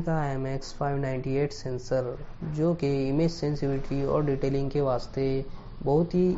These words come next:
ज़्यादा अहमियत रखता है। इसके साथ इसमें दिया गया है super wide angle camera, जो कि आठ megapixel f two point two aperture के साथ आता है।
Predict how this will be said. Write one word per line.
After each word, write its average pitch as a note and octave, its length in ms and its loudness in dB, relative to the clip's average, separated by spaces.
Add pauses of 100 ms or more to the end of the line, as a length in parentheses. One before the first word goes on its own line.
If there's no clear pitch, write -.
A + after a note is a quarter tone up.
(160)
ज़्यादा C3+ 320 0
अहमियत C3 320 -2
रखता A#2+ 300 -2
है। B2+ 220 -2 (1000)
इसके F#3 280 0
साथ G3+ 300 2
इसमें F#3 380 4
दिया E3 240 6
गया E3+ 240 4
है E3 280 4
super E3 440 2
wide D3 280 2
angle C#3+ 280 0
camera, C3 720 -2 (240)
जो D3+ 140 -4
कि D3 140 4
आठ C#3+ 300 4
megapixel C#3 800 0
f C#3+ 240 -2
two C#3 100 0
point C#3 300 -2 (100)
two D#3 140 0 (240)
aperture C#3 420 2
के A#2 80 0
साथ C#3 300 0
आता B2+ 260 -2
है। C3+ 240 -2